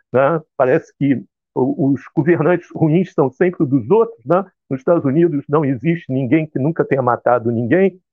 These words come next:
né, em guerra nenhuma, né? E criou-se, por esse grande filósofo, Russell, criou-se esse tribunal,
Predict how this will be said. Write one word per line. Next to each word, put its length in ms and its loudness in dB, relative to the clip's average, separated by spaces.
né, 320 2
em 180 -4
guerra 280 2
nenhuma, 480 2
né? 260 2
E 80 2
criou-se, 720 2
por 160 2
esse 180 -2
grande 460 0
filósofo, 640 2
Russell, 540 0
criou-se 480 0
esse 200 0
tribunal, 640 2